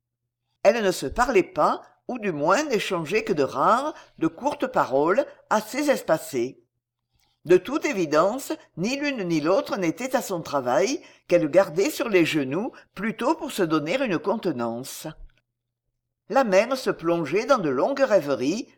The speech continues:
mélancoliques, sinon douloureuses, si l'on s'en rapportait à ses jeux de physionomie.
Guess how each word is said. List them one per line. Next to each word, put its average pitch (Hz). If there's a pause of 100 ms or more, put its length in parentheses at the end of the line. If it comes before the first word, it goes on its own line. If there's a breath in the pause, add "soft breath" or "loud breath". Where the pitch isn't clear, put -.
(140 soft breath)
mélancoliques, 240
sinon 196
douloureuses, 175 (240 loud breath)
si 214
l'on 233
s'en 143
rapportait 214
à 247
ses 147
jeux 202
de 208
physionomie. 151